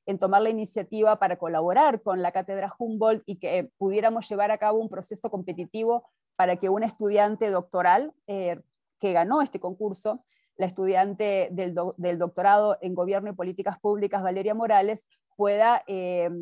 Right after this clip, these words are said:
eh, dedicar su tesis de doctorado a estudiar la política de las políticas de vacunación en Centroamérica en el marco de este gran proyecto, el giga, eh, combinando trabajo de campo y estancia doctoral en Hamburgo.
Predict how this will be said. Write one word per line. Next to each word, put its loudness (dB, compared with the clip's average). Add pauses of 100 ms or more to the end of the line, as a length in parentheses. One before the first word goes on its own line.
(160)
eh, -6
dedicar 2
su -8
tesis -4
de -4
doctorado 2
a 0
estudiar -2
la 2
política -4
de 0
las -8
políticas -6
de -4
vacunación -4
en -6
Centroamérica -4
en 0
el -6
marco -2 (240)
de 0
este -10
gran 2
proyecto, -6
el -2
giga, -2 (680)
eh, -6
combinando 0
trabajo 0
de -2
campo -6
y -4
estancia -4
doctoral 0
en -4
Hamburgo. -6